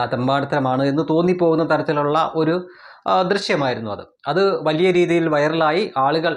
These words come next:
ആ, ശരിക്കും ചിലരൊക്കെ അത്, ആ, മതവിദ്വേഷത്തിനായിട്ടുള്ള തന്നെ ഒരു ഉപാധിയായിട്ട് ഉപയോഗിക്കുന്നുണ്ട്. അത്തരക്കാരും അപൂർവമായിട്ട് കണ്ടേക്കാം. പക്ഷേ ഒരു വിഭാഗം ആളുകളെ നല്ല രീതിയിൽ തന്നെ അത് വേദനിപ്പിച്ചിട്ടുണ്ട്. കാരണം ഗുരുവായൂർ ക്ഷേത്രം പോലെ ഒരു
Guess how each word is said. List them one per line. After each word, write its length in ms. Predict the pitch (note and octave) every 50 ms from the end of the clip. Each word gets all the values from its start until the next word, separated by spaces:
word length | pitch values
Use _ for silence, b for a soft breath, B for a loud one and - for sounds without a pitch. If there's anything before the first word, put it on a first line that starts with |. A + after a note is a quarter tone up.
| - - C3
ആ, 80 | C3 C3+ C3
ശരിക്കും 380 | C3 - C#3+ C3+ C3+ D3 C3 -
ചിലരൊക്കെ 440 | - C#3 C#3+ D3 D#3+ D#3+ D#3+ F3 E3
അത്, 160 | D3+ D#3 E3 D#3+ - - C#3
ആ, 120 | C#3 C#3
മതവിദ്വേഷത്തിനായിട്ടുള്ള 1160 | C3 C#3 C#3 D3 D3+ D3+ D3 C#3 D#3 D#3 D3+ E3 D3 - D#3 D3 D3 C#3+ C#3 C#3+ D3 C#3 C#3 C#3 - B B B B -
തന്നെ 260 | D3+ C#3 C#3+ D3+ D3+
ഒരു 160 | D3 C#3+ C#3+
ഉപാധിയായിട്ട് 580 | C3+ C#3 D#3 D#3+ D#3+ E3 D#3+ D#3 D3 C#3 C3+ C#3+
ഉപയോഗിക്കുന്നുണ്ട്. 640 | B2+ C#3 D3 D3 C#3+ C#3+ D3 C3+ C#3 C#3+ D3 F#3 -
അത്തരക്കാരും 600 | - E3+ - G#3 G3 F3+ F#3+ F#3+ F#3+ F#3+ G3 G3
അപൂർവമായിട്ട് 540 | F#3 F3 F#3+ G3 F#3 F#3 F#3+ F3+ F3+ F3 F3
കണ്ടേക്കാം. 460 | D3 D3 C#3 C3+ C#3 C3 A#2+ B2+ B2+
പക്ഷേ 240 | C3+ D3 - A#3 A#3 A3+ - - - _
ഒരു 200 | - F3+ F3+ F#3 F3+ E3+ - C#3
വിഭാഗം 500 | C#3+ C#3 A#2+ C3+ C#3+ D3+ D3 D#3+ D#3+ D#3 -
ആളുകളെ 400 | C#3 C3+ C3 C3+ C3 C3 C#3 D#3+
നല്ല 220 | D#3 D3 C#3+ D3+ F3
രീതിയിൽ 300 | F3 F#3 F3+ E3+ D#3+ D3+
തന്നെ 240 | - C#3 C3 D3 F#3 - B B B B B B B B B
അത് 160 | G3+ G3+ G3+ G#3 F3 - - - C3+
വേദനിപ്പിച്ചിട്ടുണ്ട്. 680 | D#3+ F#3 F#3 A3 G#3 - F3 E3+ - C3+ C#3 A#2 A#2+
കാരണം 280 | A#2 C3+ C#3+ D3 D#3+ E3 D3+
ഗുരുവായൂർ 420 | D3+ D3+ D#3 D3+ F3 F#3+ F#3+ F3+ E3+ - - -
ക്ഷേത്രം 380 | - - D3 - - D3+ D3 C#3
പോലെ 240 | D3 C#3+ C#3 C#3+ D3
ഒരു 260 | D3 C#3 C3+ C3 B2+